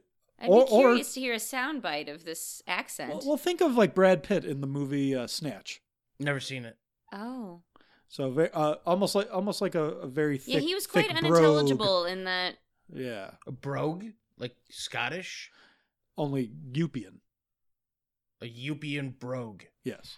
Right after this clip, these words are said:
Speaker 1: A little bit like, uh, you've seen King of the Hill. I'm, I think he's
Speaker 3: Oh,
Speaker 1: talking
Speaker 3: yeah,
Speaker 1: about,
Speaker 3: yeah.
Speaker 1: like, Boomhauer a bit.
Speaker 3: Yeah, but that guy's Southern.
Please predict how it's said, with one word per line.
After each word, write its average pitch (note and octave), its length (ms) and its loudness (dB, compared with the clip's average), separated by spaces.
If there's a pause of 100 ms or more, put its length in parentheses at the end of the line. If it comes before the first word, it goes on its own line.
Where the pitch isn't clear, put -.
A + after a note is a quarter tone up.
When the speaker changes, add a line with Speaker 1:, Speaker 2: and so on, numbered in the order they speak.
Speaker 1:
A D4+ 160 2
little A4 260 2
bit A4 160 0
like, F4+ 300 2
uh, D4+ 320 8
you've F4 180 2
seen F4 280 0
King B3+ 220 0
of A3+ 60 0
the F#3+ 100 0
Hill. F3 380 2
I'm, B3 220 6
I C#4 100 4
think F4+ 160 -4
he's F4+ 300 -4
Speaker 3:
Oh, - 60 2
Speaker 1:
talking - 180 6
Speaker 3:
yeah, D4+ 80 10
Speaker 1:
about, C#4 200 8
Speaker 3:
yeah. D4 100 6
Speaker 1:
like, C4 80 -4
Boomhauer B3 760 4
a F#3+ 100 2
bit. - 460 2
Speaker 3:
Yeah, A3 100 2
but E3 100 0
that F#3+ 120 0
guy's F3 300 0
Southern. C#3 440 -4